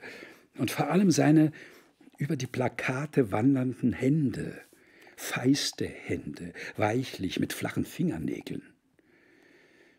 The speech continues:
Endlich erhob sich Arnoux, und während er sagte, „So, erledigt“, fasste er ihn vertraulich unter das Kinn.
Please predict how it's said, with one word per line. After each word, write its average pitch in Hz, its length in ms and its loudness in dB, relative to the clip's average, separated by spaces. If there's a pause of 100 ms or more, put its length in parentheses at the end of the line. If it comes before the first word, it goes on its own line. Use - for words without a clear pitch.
(320)
Endlich 160 320 6
erhob 170 280 6
sich 131 240 2
Arnoux, 123 440 8
und 110 140 4
während 120 260 6
er 117 80 6
sagte, 120 340 4
„So, 156 240 10 (160)
erledigt“, 143 720 6 (240)
fasste 175 380 4
er 139 40 8
ihn 139 160 10
vertraulich 113 800 2 (240)
unter 107 240 2
das - 160 0
Kinn. - 340 -4